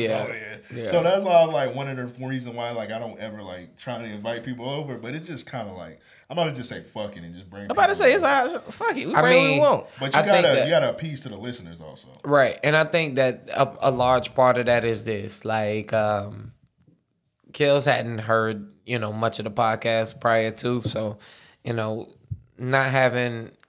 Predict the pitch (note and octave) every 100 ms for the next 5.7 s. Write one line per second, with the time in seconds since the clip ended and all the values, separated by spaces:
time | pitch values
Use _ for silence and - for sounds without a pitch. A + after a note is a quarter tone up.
0 | - C3+ D3+ D3+ D3 C#3+ - - D3 D3
1 | C#3+ C#3+ C#3 C3 A#2 B2 B2 A#2 - -
2 | C3 C3+ C3+ B2+ - B2+ B2 A#2+ A#2 G2+
3 | B2+ A#2 A2+ A2 A2 B2 A#2+ B2 A#2 A2+
4 | B2 B2+ B2 - B2 A#2+ A#2+ A#2+ A#2 -
5 | B2 A#2 - B2+ B2 B2